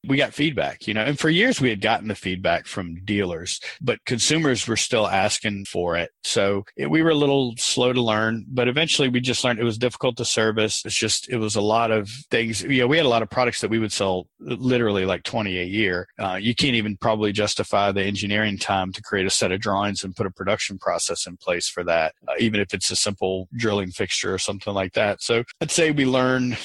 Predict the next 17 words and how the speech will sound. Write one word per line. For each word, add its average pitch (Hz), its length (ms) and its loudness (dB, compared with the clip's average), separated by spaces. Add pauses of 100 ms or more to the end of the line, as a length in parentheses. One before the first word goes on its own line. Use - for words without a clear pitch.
slowly. 139 640 2
<laughs> 139 60 -2 (760)
It 113 160 0
took, 131 220 2 (180)
took - 180 -4
longer 120 240 2
than 113 140 0
it 101 100 -2
should 117 220 2
have, 117 320 2
but, 110 340 2
but 120 180 0
eventually, 101 680 0 (240)
eventually 101 440 -2
figured 90 360 -2
it 90 100 0
out. 92 260 2